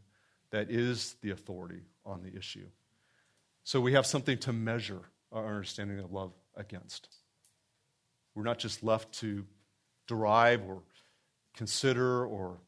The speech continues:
fabricate or guess. It's very clear.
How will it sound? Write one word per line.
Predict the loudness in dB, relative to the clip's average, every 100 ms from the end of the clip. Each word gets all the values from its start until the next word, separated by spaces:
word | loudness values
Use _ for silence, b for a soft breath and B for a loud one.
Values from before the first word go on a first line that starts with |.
| _
fabricate | 2 8 8 6 0 0 2 0 -6 _ _ _ _ _
or | -8 -6
guess. | 2 4 4 0 -4 -6 -12 _ _ _ _ _
It's | -16 -8
very | -4 -4
clear. | -6 -10 -10 -10